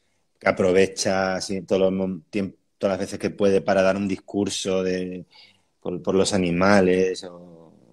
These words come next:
por la pobreza, ¿no? Es como esa, esa cosa que está ahí en el ambiente, pues va creciendo, ¿no? El círculo de empatía va creciendo y llega un momento que roza a los animales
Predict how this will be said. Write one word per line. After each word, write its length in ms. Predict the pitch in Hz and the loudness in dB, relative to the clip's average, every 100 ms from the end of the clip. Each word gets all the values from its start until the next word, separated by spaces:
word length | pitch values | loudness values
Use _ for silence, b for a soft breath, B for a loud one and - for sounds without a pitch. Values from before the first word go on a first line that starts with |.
| 80 - | -16 -4
por 140 | 90 | 2
la 580 | 87 87 85 85 85 85 | 4 4 2 -2 -6 -6
pobreza, 580 | 90 82 98 107 - 92 | -4 0 0 0 0 0
¿no? 180 | 104 117 | 0 -2
Es 40 | |
como 220 | - 98 98 | -2 -2 0
esa, 500 | - 104 104 101 - _ _ b b b | 2 4 4 0 -8 _ _ b b b
esa 240 | - - 104 | -8 -2 0
cosa 240 | 110 110 | 0 0
que 80 | 85 | -4
está 220 | - 101 | 0 6
ahí 360 | 104 107 113 - | 6 6 2 -8
en 120 | - 101 | -8 -4
el 100 | 101 | -2
ambiente, 680 | 98 104 113 110 107 131 _ _ _ _ _ _ | 0 0 0 -2 -6 -10 _ _ _ _ _ _
pues 680 | 92 90 87 85 80 - _ _ - - 95 | -6 -4 -2 -4 -8 -14 _ _ -18 -14 -8
va 80 | 92 | -4
creciendo, 600 | 98 101 - 110 107 107 | -4 -6 -2 -2 -2 -2
¿no? 240 | 107 123 117 | -4 -6 -6
El 200 | 90 87 | -4 0
círculo 380 | 110 92 110 | 0 4 6
de 80 | 104 | 8
empatía 520 | 104 101 101 113 113 | 4 6 4 6 6
va 100 | 104 | 6
creciendo 440 | 98 101 - 104 110 | 2 -4 -4 -4 -2
y 40 | |
llega 160 | 101 98 | -4 -6
un 60 | |
momento 280 | 98 98 110 | -4 -4 -2
que 80 | 98 | -4
roza 260 | 90 175 196 | -2 -4 -2
a 20 | |
los 120 | 92 | -4
animales 500 | 190 90 95 98 107 | -6 -10 -12 -14 -16